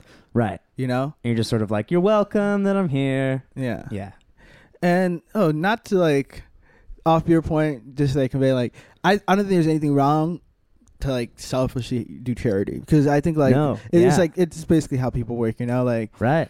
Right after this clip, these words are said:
Speaker 2: no one's gonna do something.
Speaker 1: Sorry. Turn my phone off. Sorry, dude.
Speaker 2: No, it's okay, man. <laughs> It happens.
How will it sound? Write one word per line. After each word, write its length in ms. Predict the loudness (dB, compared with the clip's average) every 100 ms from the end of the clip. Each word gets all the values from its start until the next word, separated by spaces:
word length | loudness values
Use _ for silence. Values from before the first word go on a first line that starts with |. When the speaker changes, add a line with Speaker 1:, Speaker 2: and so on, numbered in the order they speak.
| _
Speaker 2:
no 200 | -2 0
one's 400 | 2 0 -4 -8
gonna 260 | -2 -2 0
do 160 | -2 -2
something. 540 | -2 -4 -4 -6 -8 -14 -20 -20 _ -12
Speaker 1:
Sorry. 260 | -10 -10 -14 -20 _ _ _ _ _ _ _ _
Turn 140 | -14 -12
my 60 |
phone 260 | -10 -10 -8
off. 180 | -8 -10
Sorry, 220 | -12 -10
dude. 220 | -10 -10 -14 _ _
Speaker 2:
No, 140 | -12 -8
it's 100 | -6
okay, 160 | -6 -4
man. 300 | -4 -6 -10 -18 _ _ _ _ -20 _
<laughs> 20 |
It 240 | 2 2 4
happens. 500 | 0 -2 -4 -8